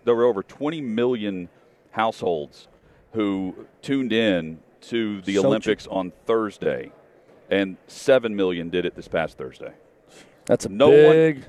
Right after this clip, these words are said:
Speaker 1: it is a, you
Speaker 3: big
Speaker 1: know,
Speaker 3: drop off.
Speaker 1: it's a baseline of just people who are solely interested in the Olympics, and that's it. Instead, the storylines, and I, I, again, it's, it is bizarre to see the
Speaker 2: N B C's
Speaker 1: massive
Speaker 2: gotta
Speaker 1: drop
Speaker 2: be,
Speaker 1: off.
Speaker 2: I mean, just ailing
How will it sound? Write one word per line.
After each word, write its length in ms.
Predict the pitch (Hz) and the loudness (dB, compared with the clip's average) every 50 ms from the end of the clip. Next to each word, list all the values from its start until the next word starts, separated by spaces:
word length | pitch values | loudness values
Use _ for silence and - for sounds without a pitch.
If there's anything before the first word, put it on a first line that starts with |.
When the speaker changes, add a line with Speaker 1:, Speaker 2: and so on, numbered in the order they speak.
| - - | -6 -4
Speaker 1:
it 120 | 123 131 | -2 0
is 180 | 143 135 117 - | 0 -2 0 2
a, 200 | 117 110 104 98 | 2 2 2 2
you 60 | 98 - | -2 -6
Speaker 3:
big 240 | - - 160 170 180 | -2 2 2 2 4
Speaker 1:
know, 60 | 180 | 6
Speaker 3:
drop 280 | 160 160 151 143 - | 6 6 6 6 4
off. 140 | 135 120 107 | 2 0 -2
Speaker 1:
it's 80 | 104 113 | 0 -2
a 80 | 104 | -2
baseline 760 | 87 82 - - 127 135 127 - - 117 110 104 101 101 101 92 | -4 -4 -2 0 0 0 0 -2 -4 -2 0 0 0 0 0 -2
of 140 | 90 82 | -4 -6
just 240 | - 95 90 - - _ _ _ | -6 -10 -10 -10 -12 _ _ _
people 260 | - 127 - 127 113 | -8 -6 -4 -4 -2
who 100 | 107 101 | -2 0
are 140 | 95 90 82 | 0 -2 -2
solely 400 | - - - 143 147 151 143 135 | -4 -4 0 2 4 4 4 2
interested 300 | 131 123 - - - 127 | 2 -2 -4 -8 -8 -6
in 60 | 123 113 | -4 -2
the 80 | 113 | -2
Olympics, 320 | 110 110 113 101 113 104 98 | -2 -2 -2 -4 -6 -10 -8
and 100 | 104 104 | -4 -4
that's 160 | 101 - - | -4 0 0
it. 80 | 113 | -2
Instead, 300 | 113 95 92 - 107 101 | -2 -2 -4 -4 -4 -4
the 60 | 92 90 | -4 -8
storylines, 600 | - - 101 104 107 104 104 104 104 104 90 85 | -10 -6 -4 -2 0 0 0 0 -2 -2 -4 -8
and 100 | 80 78 | -10 -8
I, 120 | 80 98 | -6 -6
I, 240 | 90 - - - - - - | -8 -8 -12 -16 -12 -6 -6
again, 360 | 104 92 131 117 95 85 78 - _ _ _ _ _ _ _ _ - | -4 -2 0 -2 -2 -2 -4 -10 _ _ _ _ _ _ _ _ -2
it's, 380 | - 110 - - - - - - - - - _ _ _ _ _ | -2 -2 -2 -2 -10 -18 -20 -20 -20 -20 -20 _ _ _ _ _
it 140 | - 123 117 | -2 0 0
is 140 | 110 101 - | 0 -2 -2
bizarre 480 | - 107 95 87 101 107 107 107 104 98 | -6 -8 -8 -2 0 2 4 4 4 2
to 60 | 131 | 2
see 140 | 151 165 202 | -2 -2 2
the 100 | - 151 | 2 2
Speaker 2:
N 40 | |
B 40 | 139 | 2
C's 140 | 190 208 226 | 2 0 0
Speaker 1:
massive 300 | 120 123 120 117 - - | 2 2 2 0 0 2
Speaker 2:
gotta 220 | - - - 139 139 | 2 2 4 4 2
Speaker 1:
drop 100 | - - | 2 2
Speaker 2:
be, 100 | 139 135 | 2 2
Speaker 1:
off. 160 | 135 135 135 127 | 0 0 0 0
Speaker 2:
I 60 | 131 | -2
mean, 180 | 135 139 135 135 | -2 -2 -4 -4
just 220 | 123 135 120 - | -4 -6 -4 -4
ailing 560 | 123 127 135 131 156 208 240 226 139 98 92 | -2 0 2 4 6 6 6 6 4 -2 -8